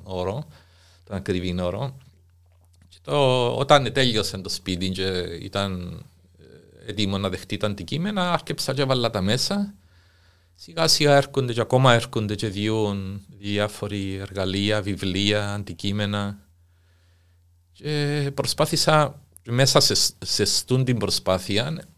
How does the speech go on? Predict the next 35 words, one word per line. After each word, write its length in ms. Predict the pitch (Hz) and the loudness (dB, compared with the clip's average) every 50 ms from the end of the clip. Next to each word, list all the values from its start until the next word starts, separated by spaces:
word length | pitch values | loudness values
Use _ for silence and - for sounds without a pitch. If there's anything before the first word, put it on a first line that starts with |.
| _ _ | _ _
ε, 560 | _ 131 135 131 127 123 117 117 113 101 98 - - - - _ | _ -4 -2 -2 0 0 -2 -2 -2 -4 -6 -8 -10 -14 -16 _
να 220 | - 110 113 110 | -10 -8 -8 -4
το 120 | - - 104 | -4 -4 2
κάνω 400 | - 127 127 135 139 143 139 135 | 4 6 6 6 6 4 4 4
όχι 160 | 143 156 156 | 4 4 4
απλά 260 | 143 131 - 123 113 | 2 2 4 6 6
ένα 140 | 110 110 110 | 6 6 4
μουσείο 480 | 110 107 104 101 - - - 104 107 107 | 0 -2 -2 -2 -2 0 0 0 0 0
που 140 | 104 101 | 0 0
πάει 200 | 90 107 107 107 | 2 4 4 4
και 180 | 104 - - - | 2 0 -4 -6
θωρείς 340 | - - 107 101 104 - - | -6 -4 -2 -2 0 0 0
αντικείμενα 600 | 101 101 98 101 85 - 107 101 101 98 95 92 | -2 -2 -4 -4 -2 0 2 2 2 0 0 -2
και 120 | - - | -4 -8
φεύγεις, 680 | - - 95 95 - - - - 101 120 156 - - - - - - - - - _ - - _ _ _ | -4 -2 -2 -2 -2 -4 -8 -8 -8 -8 -8 -10 -12 -14 -16 -20 -20 -20 -20 -20 _ -20 -20 _ _ _
αλλά 220 | - 139 139 151 160 | -8 -4 -2 0 0
να 80 | 160 | 0
είναι 280 | 160 165 156 151 156 151 | 0 0 0 -2 -2 -2
και 140 | 156 - 131 | 0 0 0
λίγο 320 | 127 127 135 151 147 147 | 2 2 4 4 6 6
για 180 | 143 135 147 139 | 6 6 4 4
την 260 | 139 147 147 143 139 | 4 2 2 2 2
ιατρική 600 | 139 143 143 135 139 131 110 107 - 135 135 135 | 2 0 0 0 0 -2 -2 0 0 0 2 2
της 200 | 131 127 - - | 4 4 4 4
Κύπρου, 720 | - - 139 131 131 131 127 120 131 127 123 120 120 117 117 113 113 - 113 | 4 4 2 2 0 -2 0 2 2 2 2 2 0 -2 -4 -6 -10 -10 -6
δηλαδή 300 | 120 120 117 113 117 117 | -2 0 0 0 0 2
τα 120 | - 127 | 2 2
λαϊκά 480 | 127 127 120 113 98 - 110 104 110 113 | 4 4 4 4 4 4 4 4 4 4
ιατρικά, 760 | 113 110 110 110 - - 101 98 - 110 107 110 110 110 104 - _ _ _ _ _ _ _ _ _ _ _ _ _ _ _ _ - - _ _ | 2 -2 -4 -6 -8 -10 -12 -6 0 0 2 2 2 -2 -4 -10 _ _ _ _ _ _ _ _ _ _ _ _ _ _ _ _ -20 -20 _ _
τα... 640 | - 107 101 98 101 101 98 98 98 95 95 95 - - - - - _ _ _ _ _ | -2 0 2 2 2 2 0 0 -2 -2 -4 -6 -10 -14 -20 -20 -20 _ _ _ _ _
οι 120 | - - | -16 0
κατάρες 580 | - 104 98 - - 107 113 110 117 113 - - | 2 2 4 6 6 6 6 6 2 0 -2 -4
που 100 | - 107 | -4 -4
έβαλαν 400 | 92 107 107 110 117 113 107 95 | -2 -2 -2 -2 -2 -4 -2 2
τότε, 560 | 101 101 107 107 - 113 107 107 110 113 | 4 4 4 4 4 4 4 4 2 0